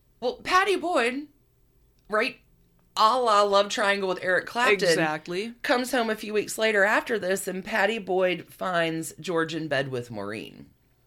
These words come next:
Speaker 1: Patty goes to Ringo and says, "Hey, I found 'em sleeping together."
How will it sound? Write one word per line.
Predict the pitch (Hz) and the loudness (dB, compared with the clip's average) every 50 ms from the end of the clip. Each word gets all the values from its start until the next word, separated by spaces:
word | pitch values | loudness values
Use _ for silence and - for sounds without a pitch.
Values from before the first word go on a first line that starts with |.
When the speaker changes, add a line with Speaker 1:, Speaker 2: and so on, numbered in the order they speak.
| _ _ _ _ _ _ _ _ | _ _ _ _ _ _ _ _
Speaker 1:
Patty | - 202 214 240 311 381 339 | 0 2 4 4 4 2 2
goes | 226 220 180 165 151 - | 2 2 0 0 -2 -4
to | - 160 143 | -4 -4 -4
Ringo | 127 135 127 120 117 98 76 - - - - _ _ _ _ _ _ _ _ _ _ | -2 -2 -4 -4 -4 -6 -6 -8 -8 -12 -18 _ _ _ _ _ _ _ _ _ _
and | - 175 180 | -6 -6 -6
says, | 170 - 196 190 180 - | 2 6 6 6 6 4
"Hey, | 240 269 320 302 151 135 135 - _ _ _ _ _ _ _ _ _ _ - | 0 0 0 0 -2 -4 -6 -12 _ _ _ _ _ _ _ _ _ _ 2
I | 151 151 160 | 4 4 4
found | 233 - 180 139 123 127 143 | 2 0 0 0 0 0 0
'em | 147 151 | -4 -4
sleeping | - - 196 220 220 - 190 156 139 135 | -6 -4 -4 -6 -4 -4 -4 -4 -4 -4
together." | - 143 123 123 120 110 90 78 71 65 - | -4 -6 -4 -2 -2 -4 -2 -4 -6 -8 -10